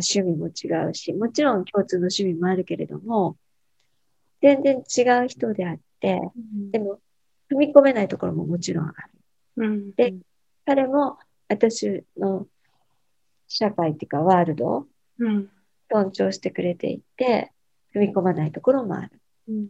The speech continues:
Speaker 1: だけれども、サポートし合って生きていくっていう、
Speaker 2: うん。
Speaker 1: 一緒だなっていう気がするんだよね。
Speaker 2: うん、うん、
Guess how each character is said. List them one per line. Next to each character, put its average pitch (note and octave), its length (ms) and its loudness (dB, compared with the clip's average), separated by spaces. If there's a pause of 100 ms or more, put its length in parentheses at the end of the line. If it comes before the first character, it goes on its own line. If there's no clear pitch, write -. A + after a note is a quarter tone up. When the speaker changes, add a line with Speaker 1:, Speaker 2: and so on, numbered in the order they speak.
(140)
Speaker 1:
だ C4 100 -4
け A#3+ 120 2
れ A#3+ 120 6
ど C#4+ 80 2
も、 D#4+ 120 2
サ A3+ 160 -2
ポ F3+ 180 0
ー E3+ 40 -8
ト - 100 -10
し - 220 -6
合 E3+ 60 -4
っ - 160 -14
て - 160 -16 (160)
生 D3+ 100 -12
き - 100 -20
て - 180 -12
い - 60 -12
く - 40 -20
っ - 20 -20 (320)
て F3 100 2
い D#3+ 120 -2
う、 E3 440 -6 (1700)
Speaker 2:
う A3+ 100 0
ん。 F#3+ 260 0 (520)
Speaker 1:
一 - 340 -2
緒 C4 80 8
だ B3+ 140 4
な C#4 140 0
っ D4 100 -6 (400)
て F3+ 60 -2
い F3 220 -4
う E3+ 40 -10
気 - 200 -10
が F3 220 -6
す - 140 -14
る E3+ 120 -6
ん E3+ 80 -12
だ - 140 -12
よ - 80 -14
ね。 C#4 280 -4 (840)
Speaker 2:
う G#3+ 80 0
ん、 F3+ 280 -4
う F3+ 40 -6
ん、 F3+ 180 -6